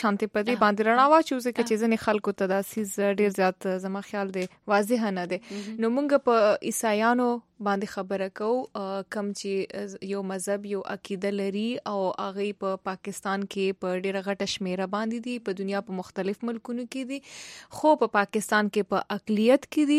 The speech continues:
Speaker 1: یعنی
Speaker 2: آه.
Speaker 1: کم دي،
Speaker 2: مهم.
Speaker 1: اکثریت یې ډېر نشته. د هغوی نن ورځ ده، لکه څنګه چې د ستاسو، م، د مسلمانانو اختر وي،
Speaker 2: مهم.
Speaker 1: زمونږ مسلمانانو اختر وي، د هندوانو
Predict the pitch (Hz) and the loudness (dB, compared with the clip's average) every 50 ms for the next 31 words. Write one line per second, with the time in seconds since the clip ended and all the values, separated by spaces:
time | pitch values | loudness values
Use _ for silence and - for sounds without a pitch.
0 | 302 269 233 202 196 190 190 170 - - - 302 311 302 247 202 190 175 175 - | 4 4 2 0 0 0 -2 -4 0 6 8 10 10 10 8 6 4 2 -2 -2
1 | - - 220 214 208 196 170 208 185 - - 214 202 208 233 233 226 220 196 185 | -2 -2 0 0 0 0 -2 -4 -6 -4 -6 -4 -2 0 -2 -2 -2 -4 -4 0
2 | 208 196 190 208 247 233 - - 247 220 214 202 185 - - 208 - - 269 294 | -2 0 0 0 -2 -2 -2 -2 0 -2 0 -2 -2 -2 -2 -4 0 2 2 2
3 | 285 269 240 240 262 262 254 247 226 - - 196 196 226 240 254 240 214 202 - | 2 2 0 0 0 0 0 -2 -2 -4 -6 0 4 6 6 6 6 2 2 2
4 | 196 190 202 214 220 - 196 196 185 - 208 - - 220 208 202 202 185 - 190 | 4 4 6 4 2 0 -2 -4 -4 -4 -6 -8 -6 -6 -4 -4 -4 -4 -2 0
5 | 185 202 - - - - - - - 202 196 196 185 185 185 185 190 185 - - | 0 0 -2 -6 -18 -20 -20 -16 -10 -2 0 2 2 4 2 2 0 -2 0 2
6 | 208 196 196 - 214 190 185 180 - _ _ - 196 185 180 185 180 180 180 185 | 2 2 2 2 0 0 0 0 -2 _ _ -10 -8 -8 -6 -6 -8 -6 -6 -4
7 | 180 190 190 - 190 190 185 180 180 185 190 190 190 185 - - 180 - - - | -4 -4 -4 -4 -4 -2 -2 0 0 0 -2 -2 -2 -4 -4 -4 -6 -6 -6 -8
8 | - - 208 226 240 262 269 294 311 330 349 _ - 196 185 185 226 226 240 240 | -4 0 2 2 2 2 2 2 0 0 -2 _ -12 -12 -6 -2 -2 -2 0 0
9 | 247 254 254 247 226 214 - 208 202 196 190 196 202 202 196 - - 190 - - | 0 -2 0 0 -2 -4 -4 -2 0 0 0 0 0 0 0 0 -2 -4 -6 -2
10 | - 214 226 247 254 277 277 285 233 208 196 185 185 185 185 180 202 196 202 202 | -2 0 0 0 0 -2 -2 -2 -2 -2 -2 -2 -2 -4 -6 -2 0 0 0 0
11 | 202 196 | 0 0